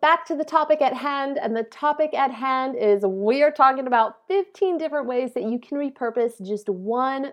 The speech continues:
piece of content so that, oh my goodness, you can save yourself a ton of time and so that you can make the most of every <laughs> single ounce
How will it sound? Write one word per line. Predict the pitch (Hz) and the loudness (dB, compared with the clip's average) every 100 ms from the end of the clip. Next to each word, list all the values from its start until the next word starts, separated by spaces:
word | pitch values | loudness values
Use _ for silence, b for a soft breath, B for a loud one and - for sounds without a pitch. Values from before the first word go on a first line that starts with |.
| _ | _
piece | - 247 247 240 | -8 -4 -4 -6
of | 196 185 | -10 -10
content | - 254 254 254 262 240 | -4 -2 -2 -4 -8 -8
so | - 196 | -4 -4
that, | 185 185 - _ | -4 -6 -12 _
oh | 214 240 269 | 0 2 2
my | 254 254 | -2 0
goodness, | 247 247 240 220 | 4 4 4 -2
you | |
can | - 180 | -6 -6
save | - 226 | -4 -4
yourself | 240 240 226 226 | -4 -2 -2 -2
a | 208 | -8
ton | - 277 | -8 -6
of | 262 | -6
time | 262 240 240 240 240 B B | -4 -4 -4 -6 -10 B B
and | 226 | -6
so | 247 | -2
that | 240 | -2
you | 226 | -4
can | - 226 208 | -4 -2 2
make | 214 240 - | 2 2 0
the | |
most | 226 208 214 - | 0 2 0 -2
of | 202 185 - - | -6 -6 -8 0
every | 240 247 220 208 | 2 2 2 0
<laughs> | 208 | 2
single | 285 254 226 214 - - | 4 4 4 2 2 0
ounce | 247 240 247 | 4 4 2